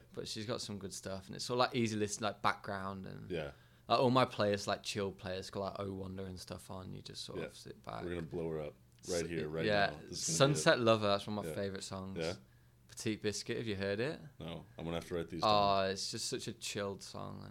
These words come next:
Speaker 1: and
Speaker 2: Yeah.
Speaker 1: it's got a good memory to that. So.
Speaker 2: Nice. Yeah.
Speaker 1: Yeah.
Speaker 2: No, those are the good songs where you're like, "Yeah, this feels good." Yeah,
Speaker 1: But,
Speaker 2: they're
Speaker 1: like, you see it, and I'm like, I listen to a song, and I'm like, "Oh,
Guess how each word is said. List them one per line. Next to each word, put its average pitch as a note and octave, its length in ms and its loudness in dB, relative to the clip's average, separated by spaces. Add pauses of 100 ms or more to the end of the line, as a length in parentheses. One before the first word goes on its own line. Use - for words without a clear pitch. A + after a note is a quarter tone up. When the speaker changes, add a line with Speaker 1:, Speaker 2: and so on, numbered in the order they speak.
Speaker 1:
and F2 100 -8
Speaker 2:
Yeah. D#2 60 -4
Speaker 1:
it's D#2 160 -10
got - 200 -2
a - 40 0
good G2 180 -4
memory F#2+ 300 -6
to G2+ 120 -12
that. - 260 -6
So. - 300 -14 (240)
Speaker 2:
Nice. D#2+ 400 -6 (180)
Yeah. D#2 120 -4
Speaker 1:
Yeah. - 60 -8 (540)
Speaker 2:
No, D#2 160 -4
those E2 240 -4
are E2+ 60 -4
the E2+ 100 -4
good D#2 200 -4
songs D2 360 -8
where D2+ 100 -8
you're D2 140 -6
like, D2 280 -10 (720)
"Yeah, E2+ 240 -6 (180)
this - 140 -12
feels E2 280 -6
good." D#2+ 300 -10
Yeah, E2 160 -6
Speaker 1:
But, D2+ 60 -4
Speaker 2:
they're A2+ 120 2
Speaker 1:
like, G#2+ 320 4
you A#2 120 -2
see G#2 260 0
it, G2+ 180 0
and F#2+ 100 -8
I'm F#2+ 120 -8
like, G2 320 -12 (560)
I G#2 60 -4
listen G#2 220 0
to G#2+ 100 -6
a G2+ 40 -6
song, F#2+ 300 -6
and F#2+ 80 -8
I'm - 100 -12
like, - 220 -8
"Oh, - 240 -12